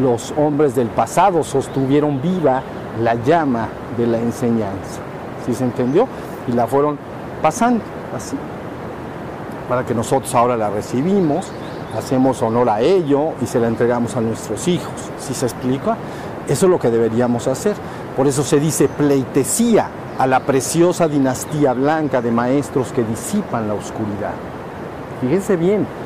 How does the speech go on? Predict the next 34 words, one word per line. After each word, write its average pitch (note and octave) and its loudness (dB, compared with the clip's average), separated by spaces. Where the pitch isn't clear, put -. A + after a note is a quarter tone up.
pleitesía D3 4
a C#3 4
la B2 2
preciosa G#3+ 0
dinastía C3 2
blanca D#3+ 2
de A#2+ 0
maestros B2+ 0
que C#3 4
disipan B2+ 2
la B2 4
oscuridad, A2+ 0
la B2 2
os-, - -8
la B2+ 4
ignorancia D3 2
de D#3+ 4
lo B2 2
que, A#2+ 0
de A#2 0
lo, A2+ 2
de B2+ 2
que D3 2
no C#3 2
sabes A#2 0
quién C#3+ 2
eres. B3+ 0
Entonces, F#3+ 4
pleitesía E3 4
se D#3 2
llama E3+ 2
acatamiento D3 2
y C#3 6
reverencia. B2 2